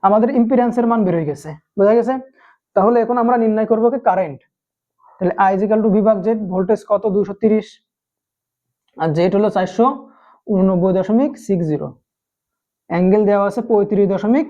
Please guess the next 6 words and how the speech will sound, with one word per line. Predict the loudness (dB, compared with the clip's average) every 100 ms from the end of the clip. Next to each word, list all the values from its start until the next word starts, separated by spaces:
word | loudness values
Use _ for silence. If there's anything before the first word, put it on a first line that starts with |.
| -4 0
টু | 0 -2 -12 -6
ওয়ান। | -4 -4 -6 -16 _ _ _ _ _ _ _
তাহলে | 0 0 2
কত | 0 0
হবে | 0 0
এখানে? | 0